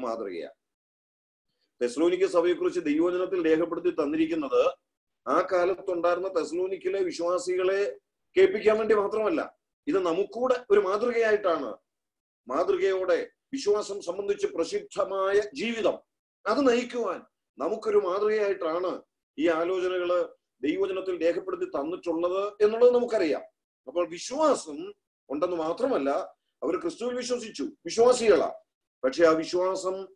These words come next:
പ്രവൃത്തിയിൽ വെളിപ്പെടുന്ന വിശ്വാസമായിരുന്നു. വിശ്വാസത്തിന്റെ വേല അവരിലുണ്ടായിരുന്നു.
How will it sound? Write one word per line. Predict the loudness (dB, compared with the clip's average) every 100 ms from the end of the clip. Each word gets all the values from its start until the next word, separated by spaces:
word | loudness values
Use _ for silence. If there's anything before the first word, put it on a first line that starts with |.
| _ _ _ -4
പ്രവൃത്തിയിൽ | 0 0 0 -2 -2 -4 _ _ -4
വെളിപ്പെടുന്ന | 0 0 0 -2 0
വിശ്വാസമായിരുന്നു. | -4 -4 -4 -4 -4 -4 -4 -4 -6
വിശ്വാസത്തിന്റെ | -6 -2 0 0 0 -4 -6 -2 2 4 4
വേല | 4 4 4 2 0 _ 2
അവരിലുണ്ടായിരുന്നു. | 2 4 2 4 4 2 -4